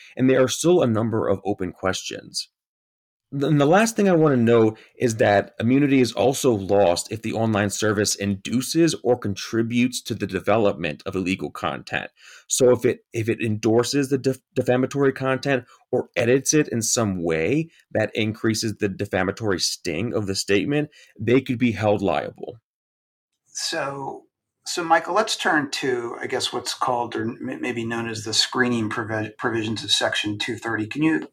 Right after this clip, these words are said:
Speaker 2: explain what, what, what those entail?
Speaker 1: Right. So this is the second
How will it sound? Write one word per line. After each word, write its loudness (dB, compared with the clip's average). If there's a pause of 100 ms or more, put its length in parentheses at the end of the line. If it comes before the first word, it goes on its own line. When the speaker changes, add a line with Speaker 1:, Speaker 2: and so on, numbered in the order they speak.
Speaker 2:
explain -4
what, -12 (120)
what, -12 (320)
what -12
those -4
entail? -2 (1080)
Speaker 1:
Right. 0
So -2
this -2
is -2
the -2
second -2